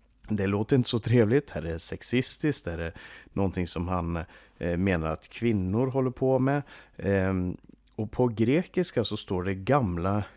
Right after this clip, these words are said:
kvinnors myter. Alltså det används det grekiska uttrycket mythos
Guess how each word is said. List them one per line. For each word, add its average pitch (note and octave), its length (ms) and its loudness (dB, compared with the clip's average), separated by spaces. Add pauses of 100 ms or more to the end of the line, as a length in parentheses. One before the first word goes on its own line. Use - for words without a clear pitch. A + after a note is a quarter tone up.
(120)
kvinnors F#2 840 0
myter. A#2 840 2
Alltså F2+ 260 -4
det G2 160 0
används F#2 380 0
det F#2+ 260 0
grekiska F#2 500 -4
uttrycket - 600 -4 (360)
mythos A2+ 800 4